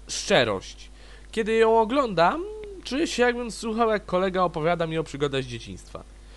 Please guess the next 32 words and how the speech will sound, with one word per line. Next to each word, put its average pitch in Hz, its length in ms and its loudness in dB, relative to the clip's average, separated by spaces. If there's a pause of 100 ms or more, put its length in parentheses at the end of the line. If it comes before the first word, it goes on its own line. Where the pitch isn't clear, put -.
(180)
Nie 156 140 -4
kryje 285 300 6
się 196 100 0
pod 196 140 -2
płaszczykiem 185 540 0
przekleństw, 185 840 2
żartów 185 360 2
o 185 80 2
seksie, 190 460 2 (180)
nawiązań 180 440 2
do 180 80 0
popkultury 180 720 0
i 165 80 0
żartów, 180 640 2
które 151 200 0
zdechną 139 360 -2
po 139 120 -4
tygodniu. 101 500 -4 (400)
Postacie 254 380 0
przeklinają, 156 880 2
to 156 120 -2
fakt, 139 440 2
ale 185 220 2
przeklinają 180 600 -2
jak 185 140 -2
faktyczni 196 500 -6
ludzie, 151 360 0
nie 156 80 -4
jak 135 180 0
Rick 131 220 -4
i 127 60 -6
Morty. 120 460 0